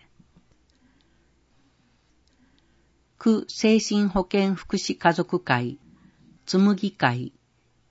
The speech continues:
一般公開講座。対象は市内に在住の心の病気を持つ人の家族など。九月二十九日金曜日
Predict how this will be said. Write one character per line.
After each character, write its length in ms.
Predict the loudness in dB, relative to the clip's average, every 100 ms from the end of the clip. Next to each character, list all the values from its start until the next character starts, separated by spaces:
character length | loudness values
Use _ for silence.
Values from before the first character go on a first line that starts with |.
| _
一 160 | -4 -4 0
般 240 | 2 2
公 300 | 0 0 0
開 260 | 2 0 0
講 300 | 0 0 0
座。 240 | -4 -10 _ _ _ _ _ _ _ _ _ _ _ _ _ _ _ _ _ _ 0
対 220 | 2 2
象 320 | 0 0 2
は 260 | 2 2 -4
市 180 | 0
内 240 | 2 4 2
に 200 | 2 2
在 260 | 2 2
住 260 | 2 2 2
の 240 | 0 -2 -4
心 360 | -4 0 2 2
の 160 | 2 2
病 200 | 2 0
気 140 | -2
を 100 | 0
持 140 | 0
つ 180 | -2 -6
人 280 | -6 -2 0
の 240 | 0 -2 -4
家 120 | -4
族 300 | -2 -4 -4
な 140 | -6 -8
ど。 200 | -14 -18 _ _ _ _ _ _ _ _ -20 -20 -20 _ _ _
九 140 | -2 2
月 480 | 2 2 0 -2 2
二 200 | 2 4
十 240 | 4 2
九 140 | 2 2
日 400 | 2 0 -4 -2
金 320 | 2 4 4
曜 260 | 2 0 0
日 260 | -4 -4